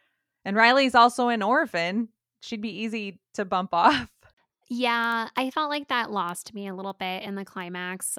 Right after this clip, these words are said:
Speaker 2: I was like, "Ugh, they're, they're really jumping through some hoops to keep Ri-, <laughs> Riley in the picture here." <laughs> So would you say that this is more of a horror movie for you?
Speaker 1: Definitely.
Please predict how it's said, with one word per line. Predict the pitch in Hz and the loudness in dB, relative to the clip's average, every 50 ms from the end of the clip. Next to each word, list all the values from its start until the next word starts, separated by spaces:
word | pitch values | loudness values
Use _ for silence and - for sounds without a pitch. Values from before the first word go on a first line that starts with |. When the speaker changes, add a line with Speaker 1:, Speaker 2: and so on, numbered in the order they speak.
| - - | -8 -6
Speaker 2:
I | 214 214 | -6 -4
was | 208 208 190 | -4 -4 -6
like, | - 208 208 202 - - | -6 -6 -6 -8 -6 -4
"Ugh, | - 240 233 - - | -4 -4 -4 -4 -6
they're, | 233 226 226 214 - - 214 202 - _ 277 | -8 -8 -8 -8 -12 -14 -14 -14 -16 _ -6
they're | - 220 220 | -4 -2 0
really | 226 233 233 233 | 0 0 -2 -2
jumping | 220 226 202 202 208 202 196 | -4 -4 -4 -4 -6 -6 -6
through | 202 196 | -6 -6
some | 196 202 196 190 | -6 -6 -8 -8
hoops | - - 190 180 180 - - - | -6 -4 -4 -4 -4 -6 -8 -8
to | - 202 | -10 -10
keep | - - - 190 185 - | -10 -8 -6 -6 -6 -6
Ri-, | - 190 185 175 180 - - - - - - - | -6 -6 -4 -2 0 0 0 -2 -2 -2 0 2
<laughs> | |
Riley | 294 294 254 269 254 226 202 208 190 190 196 190 190 190 190 | 2 2 2 2 0 0 2 2 2 2 0 -2 -4 -4 -6
in | 185 | -6
the | 185 190 196 | -6 -8 -8
picture | 190 - 202 190 - - 214 208 208 | -6 -8 -8 -6 -6 -4 -4 -4 -4
here." | - 214 214 208 220 254 - | -4 -4 -4 -2 -2 -2 -2
<laughs> | - 311 - - - - - - - - - - _ _ _ _ _ _ _ _ _ - | -2 -2 -2 -4 -8 -12 -12 -14 -16 -18 -20 -20 _ _ _ _ _ _ _ _ _ -10
So | - - - 262 | -6 -2 0 0
would | 240 226 233 214 226 | 0 0 -2 -4 -4
you | 240 247 247 | -6 -8 -6
say | - 240 233 233 | -6 -8 -8 -8
that | 226 233 - | -8 -10 -8
this | 226 226 214 | -8 -8 -6
is | - 226 214 | -8 -8 -8
more | - 220 214 214 208 208 | -8 -6 -6 -4 -4 -4
of | 202 | -6
a | 214 | -6
horror | 208 - 214 208 208 202 | -6 -6 -6 -4 -4 -6
movie | 208 208 208 202 208 208 | -6 -8 -8 -8 -8 -10
for | 202 - 214 | -10 -10 -10
you? | 214 208 202 196 196 202 208 226 - | -10 -8 -8 -8 -8 -10 -12 -12 -10
Speaker 1:
Definitely. | 233 - 294 277 277 - 277 226 202 - - 180 180 175 175 165 160 | -2 2 4 4 4 2 0 -2 -2 -2 -2 -4 -6 -6 -6 -8 -10